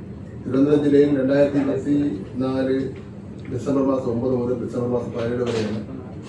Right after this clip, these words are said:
താലൂക്ക് അദാലത്തുകൾ നടന്നത്. കരുതലും കൈത്താങ്ങും താലൂക്ക് അദ-, തല അദാലത്തിന്റെ സംസ്ഥാനതല ഉദ്ഘാടനം രണ്ടായിരത്തി ഇരുപത്തിനാല്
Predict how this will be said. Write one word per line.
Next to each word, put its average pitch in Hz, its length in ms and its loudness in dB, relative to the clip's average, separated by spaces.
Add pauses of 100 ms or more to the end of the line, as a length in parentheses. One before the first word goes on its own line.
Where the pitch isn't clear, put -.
(260)
താലൂക്ക് 127 320 0
അദാലത്തുകൾ 117 460 -4
നടന്നത്. 107 280 -6 (1700)
കരുതലും 147 440 4
കൈത്താങ്ങും 143 480 4
താലൂക്ക് 135 380 2 (360)
അദ-, 135 220 0 (100)
തല 131 120 0 (120)
അദാലത്തിന്റെ 135 560 0
സംസ്ഥാനതല 135 540 0
ഉദ്ഘാടനം 123 400 -2 (960)
രണ്ടായിരത്തി 143 520 2
ഇരുപത്തിനാല് 139 580 2